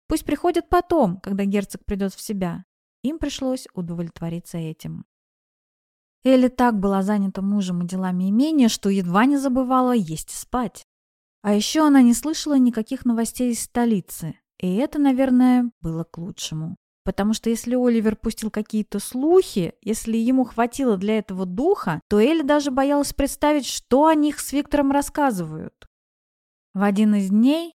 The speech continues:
она уже могла ненадолго оставить Виктора, и тогда ее подменяла нанятая сиделка. Управляющему срочно понадобился какой-то документ, связанный с герцогскими землями.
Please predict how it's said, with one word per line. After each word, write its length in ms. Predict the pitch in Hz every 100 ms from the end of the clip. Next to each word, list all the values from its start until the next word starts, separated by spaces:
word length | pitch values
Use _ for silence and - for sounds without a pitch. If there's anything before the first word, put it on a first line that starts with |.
| -
она 260 | 208 247 254
уже 160 | 196
могла 300 | 185 175 170
ненадолго 560 | 165 165 170 170 170 180
оставить 440 | 185 180 185 -
Виктора, 360 | 320 359 - 294
и 80 | 247
тогда 300 | 220 220 311
ее 360 | 302 294 277
подменяла 640 | 277 247 247 240 247 233
нанятая 460 | 214 175 180 185 202
сиделка. 680 | - 240 220 190 165 - 196 _ _ -
Управляющему 920 | 180 214 208 240 330 349 320 302 285
срочно 440 | 262 220 302 302 285
понадобился 640 | 247 254 233 214 226 240
какой-то 400 | 233 220 240 233
документ, 720 | 220 - 254 240 170 147 -
связанный 600 | - - 180 180 180 175
с 80 | 165
герцогскими 760 | 165 185 - 220 - - 208 214
землями. 560 | 214 220 170 151 143